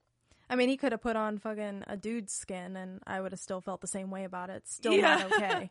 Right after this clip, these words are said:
Speaker 2: <laughs>
Speaker 1: Still not
Speaker 2: Still,
Speaker 1: okay.
Speaker 2: well, still questionable behavior.
Speaker 1: <laughs>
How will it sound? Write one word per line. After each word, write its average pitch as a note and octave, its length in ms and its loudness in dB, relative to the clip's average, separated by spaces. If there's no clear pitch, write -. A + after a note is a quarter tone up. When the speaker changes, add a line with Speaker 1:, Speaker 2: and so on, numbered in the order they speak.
Speaker 2:
<laughs> - 120 -20
Speaker 1:
Still A3+ 420 0
not G3+ 200 0
Speaker 2:
Still, - 120 -2
Speaker 1:
okay. - 240 -10
Speaker 2:
well, E5 220 -12
still B4 240 -6
questionable C#4+ 420 -4
behavior. G3+ 460 -6
Speaker 1:
<laughs> A#3+ 460 0